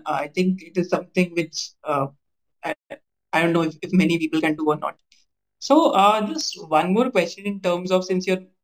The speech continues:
managing money professionally, is that how do you manage the client expectations?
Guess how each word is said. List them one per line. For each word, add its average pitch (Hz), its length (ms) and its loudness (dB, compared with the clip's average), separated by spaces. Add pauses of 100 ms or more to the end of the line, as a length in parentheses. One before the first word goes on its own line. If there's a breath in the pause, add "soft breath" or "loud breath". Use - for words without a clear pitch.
(120)
managing 170 340 2
money 165 200 -2
professionally, 156 800 -4
is 226 180 2
that 262 240 0 (180)
how 208 140 4
do 247 100 2
you 320 160 2
manage 190 380 0
the 311 240 -6
client 190 300 0
expectations? - 800 -10